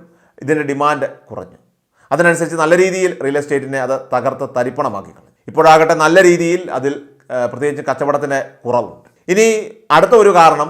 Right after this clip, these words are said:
ഗൾഫ് മേഖലയ്ക്ക് വന്ന ഒരു തകർച്ചയാണ്. ഒരു ഗൾഫുകാരൻ്റെ ലൈഫ് സ്റ്റൈൽ അല്ലെങ്കിൽ അവൻ്റെ ആ ലൈഫിൻ്റെ ഒരു ചരിത്രം എന്ന് പറയുന്നത് അവൻ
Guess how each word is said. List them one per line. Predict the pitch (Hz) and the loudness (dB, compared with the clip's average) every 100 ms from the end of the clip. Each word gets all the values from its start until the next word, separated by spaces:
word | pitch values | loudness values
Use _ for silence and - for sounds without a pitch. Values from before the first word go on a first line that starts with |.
| 131 139 | -2 2
ഗൾഫ് | 156 156 190 | 2 0 0
മേഖലയ്ക്ക് | 165 160 160 156 156 | 2 2 2 0 -2
വന്ന | 143 143 143 | -2 -4 -4
ഒരു | 139 135 120 | -4 -4 -4
തകർച്ചയാണ്. | 127 131 123 73 _ _ _ _ - | -4 -6 -12 -18 _ _ _ _ -4
ഒരു | 143 147 | 0 0
ഗൾഫുകാരൻ്റെ | 147 160 151 151 151 151 | 0 0 2 4 4 0
ലൈഫ് | 135 131 | -2 -2
സ്റ്റൈൽ | 131 147 123 113 | -2 -2 0 -4
അല്ലെങ്കിൽ | 123 120 120 - 117 | -6 -8 -10 -10 -8
അവൻ്റെ | 123 131 127 123 - | -2 0 0 -4 -8
ആ | 123 123 | -4 -2
ലൈഫിൻ്റെ | 120 127 123 123 | -4 -6 -10 -8
ഒരു | 120 | -6
ചരിത്രം | 120 120 127 | -6 -6 -10
എന്ന് | 127 113 | -8 -8
പറയുന്നത് | 113 107 120 - _ _ - | -8 -8 -12 -12 _ _ -2
അവൻ | 165 | 0